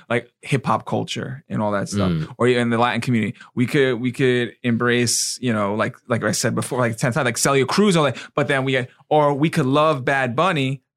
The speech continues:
Speaker 1: and we could love Anuel, right? But then there's certain, like, certain, uh, reggaeton artists where, like, we could take their music, like, "Ugh, he's dark. He's not one of us."
Speaker 2: But y'all thought ori-,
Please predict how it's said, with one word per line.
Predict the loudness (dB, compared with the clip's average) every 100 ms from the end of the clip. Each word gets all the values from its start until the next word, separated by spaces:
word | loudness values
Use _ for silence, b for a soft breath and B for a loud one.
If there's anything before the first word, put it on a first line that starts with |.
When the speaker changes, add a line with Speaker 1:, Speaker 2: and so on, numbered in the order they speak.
| _ -2
Speaker 1:
and | 2
we |
could | 4
love | 4 2
Anuel, | 2 2 2 4 2 2
right? | 2 0 -6 _ _ -8
But | -2 0
then | 0
there's | 0 2
certain, | 2 2 0 -2 -6 _ _ -2 -2 -2 -2
like, | 0 0 0
certain, | 0 2 2 2
uh, | 0 2 2 2
reggaeton | 0 0 2
artists | 2 2 2 2
where, | 2
like, | 2 -2 -10 -4
we | -2
could | 0
take | 0 -2 0
their | 2 2
music, | 2 2 2 -2
like, | -4 -4
"Ugh, | -2 0 0 -2 0
he's | 0 0
dark. | -2 -2 -6 -8
He's | -4 0
not | 0 2
one | 0
of | 0
us." | -2 -4 -10 _ -2
Speaker 2:
But | 0 2
y'all | 2
thought | 2 0 0 _ _ _ _ _ 2
ori-, | 4 2